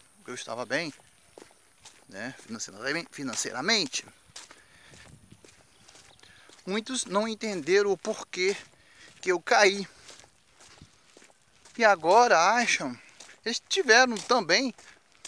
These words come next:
na época, dificuldades. Uns dali, daquelas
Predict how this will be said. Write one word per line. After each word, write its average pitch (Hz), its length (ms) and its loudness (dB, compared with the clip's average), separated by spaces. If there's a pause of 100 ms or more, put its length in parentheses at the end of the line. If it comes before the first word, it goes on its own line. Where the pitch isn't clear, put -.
(1300)
na 147 240 -2
época, 185 280 -2
dificuldades. 185 840 0 (640)
Uns 208 560 -4 (380)
dali, 147 300 -2
daquelas 139 580 -4